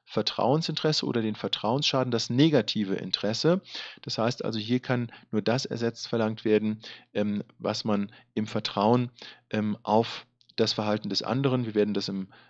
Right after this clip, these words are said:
ähm, Beispielsfall gleich noch sehen, was man also im Vertrauen auf das Verhalten des anderen aufgewendet hat, das sogenannte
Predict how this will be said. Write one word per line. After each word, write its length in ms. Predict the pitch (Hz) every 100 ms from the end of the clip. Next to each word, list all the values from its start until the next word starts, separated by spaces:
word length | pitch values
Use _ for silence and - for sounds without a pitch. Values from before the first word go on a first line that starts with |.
| _
ähm, 220 | 104 98
Beispielsfall 580 | 95 95 110 101 - 98
gleich 300 | 95 92 90
noch 140 | 98 -
sehen, 280 | 117 120
was 160 | 107 -
man 140 | 101
also 260 | - 98 -
im 80 | 95
Vertrauen 420 | 101 - 98 107
auf 120 | 101
das 140 | 104 -
Verhalten 260 | - -
des 120 | 104
anderen 280 | - 95 92
aufgewendet 600 | - 123 147 131 123 120
hat, 140 | 117 -
das 140 | -
sogenannte 520 | 110 101 98 98 98